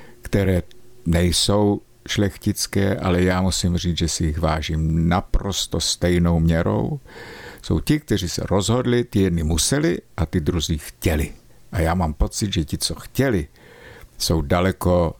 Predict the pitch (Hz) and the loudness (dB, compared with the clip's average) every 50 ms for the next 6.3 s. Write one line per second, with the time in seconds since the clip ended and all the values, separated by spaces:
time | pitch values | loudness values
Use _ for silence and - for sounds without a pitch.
0 | _ _ - - - - - _ _ _ - - 98 90 85 80 - - 85 82 | _ _ -20 -20 -20 -20 -20 _ _ _ -8 -2 0 0 0 0 0 0 0 2
1 | 85 85 82 80 - 87 90 87 73 85 82 76 82 85 87 92 76 90 101 104 | 2 2 0 0 0 0 -2 0 0 0 0 0 0 0 2 2 2 2 2 2
2 | 92 - - 87 85 78 - - - - - 90 90 87 76 87 90 87 85 82 | 2 2 0 0 0 0 -2 -6 -10 -4 0 2 2 2 2 2 2 2 2 2
3 | 76 82 80 82 82 - - 82 80 85 82 - - - 82 78 - - 80 76 | 2 2 2 2 2 0 0 2 2 2 2 2 2 0 0 0 0 -2 0 2
4 | 82 80 80 80 - - - - - - 85 80 82 82 78 82 80 85 85 - | 2 2 0 0 -4 -6 -14 -8 -4 -2 0 2 2 2 2 2 2 0 0 0
5 | - 95 87 92 87 - - - 87 82 82 82 87 85 - - 82 - 82 76 | 0 0 0 0 -2 -2 -2 -2 0 0 0 0 -2 -2 -2 -2 -2 0 0 0
6 | 78 80 78 - - - | 0 -2 -2 -2 -4 -8